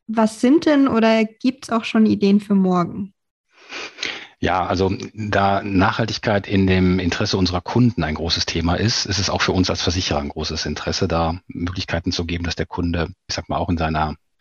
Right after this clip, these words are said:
Speaker 2: Mobilitätsversicherung nachhaltiger immer werden kann. Ideen für morgen sind zum Beispiel ein weiterer Ausbau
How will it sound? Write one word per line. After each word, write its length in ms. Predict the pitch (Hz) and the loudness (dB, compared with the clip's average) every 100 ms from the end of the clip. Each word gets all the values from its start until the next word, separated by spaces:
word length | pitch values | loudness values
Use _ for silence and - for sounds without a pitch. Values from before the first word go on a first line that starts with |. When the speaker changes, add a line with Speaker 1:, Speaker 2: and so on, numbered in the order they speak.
| - | -6
Speaker 2:
Mobilitätsversicherung 1080 | 82 78 76 95 - - 82 82 85 80 76 | -4 -4 -4 -4 -4 -6 -6 -4 -4 -6 -6
nachhaltiger 800 | 78 78 - 82 - 82 85 85 | -6 -4 -4 -4 -4 -2 -2 -2
immer 240 | 85 78 76 | -2 -4 -4
werden 260 | 76 78 | -6 -6
kann. 220 | - - - - - - - - _ _ _ | -8 -10 -12 -16 -14 -14 -14 -18 _ _ _
Ideen 300 | 104 104 120 | -4 0 2
für 120 | 113 | 2
morgen 360 | 104 101 127 139 | 4 4 4 4
sind 160 | 107 - | 2 2
zum 100 | 92 | 0
Beispiel 380 | 95 95 95 | 0 0 0
ein 80 | 90 | 2
weiterer 520 | 95 110 - 101 90 | 2 0 0 0 0
Ausbau 680 | 87 104 - - 92 90 95 | 2 0 0 0 0 2 0